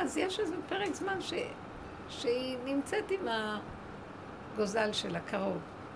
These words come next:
מאוד יפה, אח-, אחרי זמן מסוים הוא משתלב עם העדר ואין לה קשר איתו בכלל, הוא כבר לא שלה בכלל. זה מין מינימום שגם כשהיא איתו, זה מין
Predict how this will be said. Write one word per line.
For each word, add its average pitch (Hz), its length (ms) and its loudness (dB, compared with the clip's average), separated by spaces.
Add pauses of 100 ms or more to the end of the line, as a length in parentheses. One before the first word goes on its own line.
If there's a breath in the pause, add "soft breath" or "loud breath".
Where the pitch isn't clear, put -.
(640)
מאוד 466 220 4
יפה, 381 220 2
אח-, - 220 -2
אחרי 311 240 4
זמן 349 340 4
מסוים 311 560 2
הוא 247 80 2 (100)
משתלב 262 380 4
עם 359 120 -2
העדר 269 340 2
ואין 269 200 4
לה 466 60 4 (120)
קשר 480 240 0
איתו 370 220 -2
בכלל, 185 320 -4
הוא - 360 -6
כבר 302 120 4
לא 349 140 4
שלה 440 260 2
בכלל. 349 420 2 (600 loud breath)
זה 226 180 2
מין 392 200 8 (280)
מינימום 320 560 8
שגם 277 680 6
כשהיא 220 480 4
איתו, 339 380 4
זה 233 140 0
מין 302 160 6